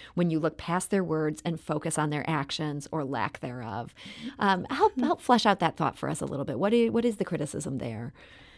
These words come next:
Speaker 2: Yeah, it's, it's that we oftentimes hear in words that we need to do some, that, that racial equity is important, that these root cause issues are important, but that when we look at the, the public safety plans that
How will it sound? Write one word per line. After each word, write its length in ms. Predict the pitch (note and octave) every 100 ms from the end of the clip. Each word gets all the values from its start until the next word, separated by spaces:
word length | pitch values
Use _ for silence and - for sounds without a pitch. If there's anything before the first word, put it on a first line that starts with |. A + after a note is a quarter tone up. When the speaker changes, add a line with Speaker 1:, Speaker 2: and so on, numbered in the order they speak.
| -
Speaker 2:
Yeah, 300 | C4+ C#4 A#3
it's, 220 | E3+ F#3+ -
it's 200 | A3+ -
that 180 | A#3+ A3+
we 540 | A3 G#3+ G3+ G3 -
oftentimes 540 | - G#3+ C4 G#3 G3 F3+
hear 320 | - A3 A3
in 180 | G#3 F#3
words 520 | F#3 F3+ F3+ F3 E3
that 220 | F#3 F3
we 140 | F3 F3
need 160 | F3+
to 80 | F3
do 160 | E3+ E3+
some, 300 | F#3 E3+ E3+
that, 300 | - F3 F3+
that 120 | F3
racial 360 | F3+ F#3 G3 E3+
equity 340 | - F3 F3
is 100 | E3+
important, 680 | E3+ D#3+ - F3 E3+ D#3+ E3
that 320 | E3 D#3+ D#3
these 200 | F3 D#3+
root 240 | E3+ F3
cause 280 | - F3 E3+
issues 340 | - E3+ F3 E3+
are 140 | E3
important, 560 | - E3+ C4 A#3 G#3+ -
but 120 | F#3
that 180 | F#3 E3 - - - -
when 160 | G3+
we 100 | G#3
look 400 | A3+ A#3+ C#4 C#4
at 400 | G3 F#3 F3 E3 - -
the, 400 | F#3 E3+ E3 E3
the 80 | E3+
public 340 | G3+ G3 F#3
safety 320 | F#3+ F3 F#3
plans 520 | E3+ F3+ E3 E3 D#3
that 460 | F3+ E3 D#3+ D#3